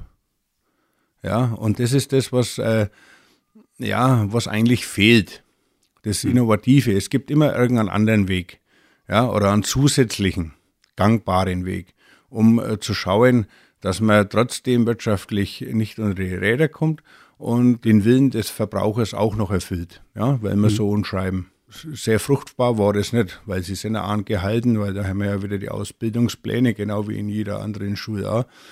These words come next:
Speaker 1: die
Speaker 2: Mhm.
Speaker 1: ja von Staatswegen vorgegeben sind, das wissen wir ja. Ja, äh, momentan ist es so, dass durch Verbände und Kräfte, die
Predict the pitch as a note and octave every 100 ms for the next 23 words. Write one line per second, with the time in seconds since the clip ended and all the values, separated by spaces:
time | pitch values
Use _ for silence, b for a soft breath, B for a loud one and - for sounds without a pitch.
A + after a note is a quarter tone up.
0 | B - G#2 G2+ G#2+ G2 - G2+ F#2+ -
1 | G#2 G#2 A2 A2+ A#2 G#2 G#2 F2+ G2 G2
2 | - G2+ G2 G2 - G#2 G2 G2 G2 -
3 | _ _ B B B B B B - B2+
4 | B2+ F2+ A2 - - A2+ A2+ D3 F3 C3+
5 | A#2+ C3 A#2+ G#2 F2 G#2 D3 G3 B B
6 | B - G2 G#2 - - A2 A2 A2 -
7 | G2+ - C3+ D#3+ C#3+ B2 A2 A2+ G#2+ -
8 | G#2+ C3+ - D3+ E3 C#3+ G#2 _ _ -
9 | G#2+ G#2+ G#2 G#2 -